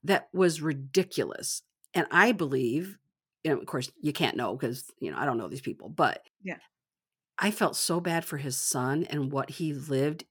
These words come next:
Speaker 1: in the shadow of his dad, not because his dad was this famous actor, but because his dad was competitive with him in a way that he should not have been. And there was this example where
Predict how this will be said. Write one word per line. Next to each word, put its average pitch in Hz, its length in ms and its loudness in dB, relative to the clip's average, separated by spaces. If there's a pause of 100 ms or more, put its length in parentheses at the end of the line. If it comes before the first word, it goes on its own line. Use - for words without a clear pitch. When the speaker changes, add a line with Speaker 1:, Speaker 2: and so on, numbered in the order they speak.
Speaker 1:
in 143 160 4
the 127 80 2
shadow 139 380 0
of 135 80 -2
his 135 180 -4
dad, 131 360 -2 (420)
not 202 320 6
because 214 280 2
his 147 140 -2
dad 143 180 2
was 127 140 -2
this 131 160 -6
famous 123 300 0
actor, 120 600 0 (520)
but 170 160 -2
because 170 380 0
his 135 140 -2
dad 151 360 -2
was 147 120 -6
competitive 139 640 -6
with 131 200 -10
him 120 280 -10 (440)
in 160 80 6
a 156 80 6
way 156 280 6
that 135 120 0
he 143 120 0
should - 240 0
not 139 200 2
have 151 120 -4
been. 127 160 -4
And 143 140 0
there 143 80 2
was 139 140 -2
this 135 160 -4
example 147 640 -2
where 131 420 0